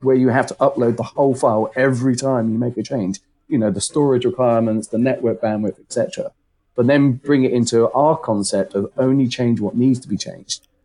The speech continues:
And then suddenly you're only moving changes around is a very interesting area. So I think, yes, you know, we look to look at the parallelisms of, of cloud and how we fit in that. And we clearly have an interesting model in that area, you know, and there's also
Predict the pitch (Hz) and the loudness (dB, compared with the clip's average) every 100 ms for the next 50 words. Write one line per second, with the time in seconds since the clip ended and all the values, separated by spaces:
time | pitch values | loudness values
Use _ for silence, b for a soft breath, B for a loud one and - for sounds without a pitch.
0 | - 120 117 113 147 135 110 113 135 131 | -2 0 2 2 2 4 4 2 0 0
1 | 143 120 120 123 110 113 131 131 113 95 | 2 2 2 2 0 -2 0 0 0 -2
2 | 95 92 90 - b b b 120 113 120 | -4 -6 -6 -10 b b b -4 0 2
3 | 120 110 101 101 101 - 95 98 78 - | 2 2 0 -2 -6 -6 -6 -4 -6 -10
4 | _ _ _ _ _ _ - 160 151 156 | _ _ _ _ _ _ -2 2 2 2
5 | 160 143 143 - _ _ _ - 131 127 | 2 2 0 -10 _ _ _ -4 0 2
6 | 139 135 135 131 127 120 113 127 123 120 | 2 2 0 0 2 0 0 2 2 2
7 | 120 113 107 98 _ 95 92 - 135 143 | 0 -2 -4 -6 _ -8 -8 -2 0 2
8 | 143 127 104 101 113 113 117 107 120 98 | 2 2 -4 -6 -4 -2 0 0 0 0
9 | 113 123 110 110 - 113 107 101 98 120 | -2 -2 -2 -4 -2 0 2 0 0 0
10 | 117 113 113 107 107 101 104 101 107 110 | -2 -6 -2 0 0 0 0 0 2 2
11 | 107 B _ _ - 143 135 - 143 139 | 0 B _ _ 0 4 4 4 4 6
12 | 139 135 147 - 139 131 123 | 4 4 2 4 4 4 2